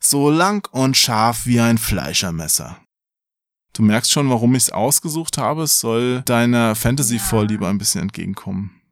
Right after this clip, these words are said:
Speaker 2: Dass unter der Brücke ein Troll wohnt, war quasi klar ab dem Zeitpunkt, wo du Brücke vorgelesen hast.
Speaker 1: Ehrlich, ist das so?
Speaker 2: Ja, Brückentrolle sind schon recht verbreitet.
Speaker 1: Ja, stimmt. Hatte ich,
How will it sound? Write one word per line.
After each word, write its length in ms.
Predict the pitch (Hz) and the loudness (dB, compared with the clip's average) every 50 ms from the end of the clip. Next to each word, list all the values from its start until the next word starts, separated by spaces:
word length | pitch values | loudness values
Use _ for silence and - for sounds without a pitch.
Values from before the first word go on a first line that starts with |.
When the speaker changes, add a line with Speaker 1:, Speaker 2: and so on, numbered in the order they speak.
| _ _ _ _ _ _ _ _ _ _ - - 185 - | _ _ _ _ _ _ _ _ _ _ -14 -12 -10 -6
Speaker 2:
Dass 240 | - 180 180 - - | -4 -4 -4 -4 -6
unter 280 | - 185 - 220 190 | -8 -8 -6 -6 -6
der 100 | 175 175 | -6 -6
Brücke 360 | - - - - 208 - - | -8 -8 -6 -6 -6 -4 -4
ein 140 | - 170 170 | -6 -6 -6
Troll 400 | - - - - 190 185 196 190 | -10 -10 -10 -8 -6 -6 -6 -6
wohnt, 320 | 185 180 180 185 196 - - | -6 -6 -4 -4 -6 -6 -6
war 120 | 185 180 | -8 -8
quasi 340 | - - - 190 175 190 180 | -6 -4 -4 -4 -4 -4 -8
klar 400 | - - 190 180 196 196 175 160 | -6 -2 0 2 2 2 0 0
ab 220 | 156 151 - - - | -4 -6 -6 -8 -8
dem 120 | - 196 | -8 -8
Zeitpunkt, 400 | - - 202 196 - 208 180 - | -6 -6 -8 -8 -6 -8 -8 -6
wo 60 | 196 | -6
du 100 | 185 165 | -8 -8
Brücke 540 | 160 147 151 156 175 180 - - 202 160 - - | -8 -10 -10 -10 -10 -10 -6 -6 -6 -6 -6 -10
vorgelesen 720 | - - - 180 170 160 - - 175 170 170 - 185 170 175 | -10 -6 -4 -2 -2 -4 -4 -8 -8 -8 -8 -8 -10 -10 -8
hast. 360 | 185 220 247 - - - - - - - - | -8 -6 -6 -8 -10 -12 -20 -20 -20 -8 -2
Speaker 1:
Ehrlich, 320 | - 127 139 147 151 151 - | 0 2 2 2 2 0 0
ist 140 | 127 - | 0 0
das 120 | - 147 - | 0 0 -2
so? 220 | - 120 123 143 - _ _ _ _ _ _ _ _ _ _ _ _ _ _ _ - | -2 -4 -6 -8 -10 _ _ _ _ _ _ _ _ _ _ _ _ _ _ _ -20
Speaker 2:
Ja, 160 | 185 180 185 202 | -14 -10 -10 -10
Brückentrolle 720 | - - - 214 - - 247 226 - - 240 220 220 226 | -10 -10 -12 -10 -8 -6 -6 -8 -4 -2 -2 0 0 -2
sind 220 | 214 208 214 214 - | -4 -6 -8 -8 -10
schon 260 | - - - 220 226 | -8 -6 -4 -2 -2
recht 320 | 240 214 208 226 - - | -2 -2 -4 -6 -6 -6
verbreitet. 800 | - - 240 226 - 208 208 220 285 294 - 262 240 - - _ _ _ _ _ _ _ _ _ _ _ _ _ _ _ _ _ _ _ _ _ _ _ _ _ _ _ _ _ _ | -6 -4 -4 -4 -2 -2 0 0 0 0 -2 -4 -6 -6 -8 _ _ _ _ _ _ _ _ _ _ _ _ _ _ _ _ _ _ _ _ _ _ _ _ _ _ _ _ _ _
Speaker 1:
Ja, 420 | - 98 107 110 113 113 107 107 110 - _ _ _ _ _ _ _ _ _ | -8 -6 -4 -4 -2 -2 -4 -6 -8 -10 _ _ _ _ _ _ _ _ _
stimmt. 360 | - - - 143 131 117 - | -10 -8 -6 -4 -4 -4 -2
Hatte 200 | 113 113 113 - | -4 -2 -2 0
ich, 220 | - - - - | -2 -2 -2 -4